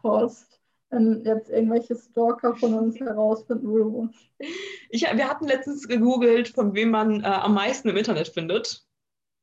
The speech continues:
Speaker 2: Das war lustig.
Speaker 1: Wie, von wem? Von dir?
Speaker 2: Wa-, warst du da dabei?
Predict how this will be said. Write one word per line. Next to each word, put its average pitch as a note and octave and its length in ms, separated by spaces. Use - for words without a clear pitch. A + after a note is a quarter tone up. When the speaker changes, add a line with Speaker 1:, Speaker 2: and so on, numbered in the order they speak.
Speaker 2:
Das A#3 120
war F#3 100
lustig. D3+ 480
Speaker 1:
Wie, G#3+ 220
von G#3+ 180
wem? G#3 300
Von A3+ 180
dir? D4 380
Speaker 2:
Wa-, - 340
warst G3 280
du - 20
da B3 100
dabei? G3+ 460